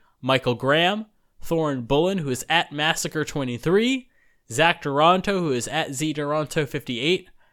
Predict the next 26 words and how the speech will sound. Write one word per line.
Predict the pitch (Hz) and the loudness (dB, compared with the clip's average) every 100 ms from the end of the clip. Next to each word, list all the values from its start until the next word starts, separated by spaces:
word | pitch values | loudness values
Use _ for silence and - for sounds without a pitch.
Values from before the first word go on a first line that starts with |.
| _ _ 120 | _ _ 0
Billy | 156 147 123 | 2 2 2
Jackson, | 135 156 165 202 180 | 2 2 0 -4 -4
who | 135 | -4
is | 117 - | -6 -4
at | 160 160 - | -2 -2 -4
underscore | 156 156 - 170 147 | -4 -4 -4 0 0
Billy | 117 151 143 113 | 0 0 0 2
Jackson, | 139 156 - 208 220 - _ _ _ _ - | 0 0 -4 -6 -6 -12 _ _ _ _ -2
uh, | 123 120 | 0 0
Darren | 160 190 170 | 2 2 2
Matthew-, | 180 226 - 139 127 113 107 160 | 2 2 2 -2 -2 -6 -14 -2
Darren | 190 196 | 0 2
Matthews, | 185 202 165 123 | 0 0 0 -4
who | 123 | -4
is | 113 - | -6 0
at | 170 139 | -2 0
Doomster | 139 180 190 - 202 196 | -4 -2 -4 -2 -2 0
seventy-three, | 180 156 131 120 170 214 233 240 - _ _ _ _ | -2 -4 -6 -6 -2 -2 -2 -6 -10 _ _ _ _
John | 170 170 151 | 4 4 2
McCrae, | 135 185 190 220 240 233 _ _ _ - | -4 2 4 2 0 -6 _ _ _ -2
Joseph | 196 196 151 | -2 0 0
Robertson, | 180 233 202 - 139 117 | 4 6 4 -2 -4 -4
who | 127 | -4
is | 120 175 | -2 0
at | 185 - | 0 0
Pokemon | 190 196 190 | -4 -2 -4